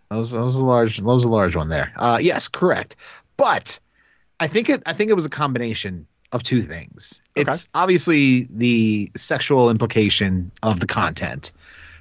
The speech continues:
Speaker 1: but there's also that whole thing with W W E not allowing them t-,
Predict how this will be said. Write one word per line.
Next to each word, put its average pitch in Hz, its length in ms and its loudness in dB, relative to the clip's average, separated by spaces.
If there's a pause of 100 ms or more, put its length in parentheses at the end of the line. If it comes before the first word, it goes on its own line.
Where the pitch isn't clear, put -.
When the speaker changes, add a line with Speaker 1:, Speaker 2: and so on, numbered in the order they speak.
(160)
Speaker 1:
but 120 800 0 (220)
there's 135 240 0
also 147 400 2
that 127 200 -2
whole 143 280 2
thing 160 520 2
with 127 160 0
W 131 220 0
W 147 260 4
E 143 100 4
not 123 220 2
allowing 127 400 2
them 120 220 2
t-, 120 80 -6